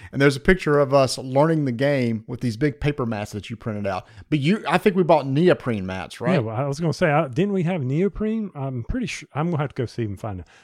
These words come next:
Speaker 2: I'm finding maps from games that have been defunct.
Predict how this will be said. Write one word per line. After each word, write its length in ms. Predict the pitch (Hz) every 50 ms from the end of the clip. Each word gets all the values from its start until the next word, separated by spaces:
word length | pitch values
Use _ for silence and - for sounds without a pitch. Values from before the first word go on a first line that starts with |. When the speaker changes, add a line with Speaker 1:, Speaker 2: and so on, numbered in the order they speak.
| _ -
Speaker 2:
I'm 140 | 165 180
finding 320 | - 202 185 185 160 139 139
maps 280 | 143 147 151 151 - -
from 400 | - 123 123 127 - - 127 104 87
games 380 | 123 120 131 139 139 135 120
that 160 | - 123 107
have 200 | 117 113 95 - -
been 180 | 117 110 107
defunct. 560 | 101 - - - - 139 139 131 120 131 -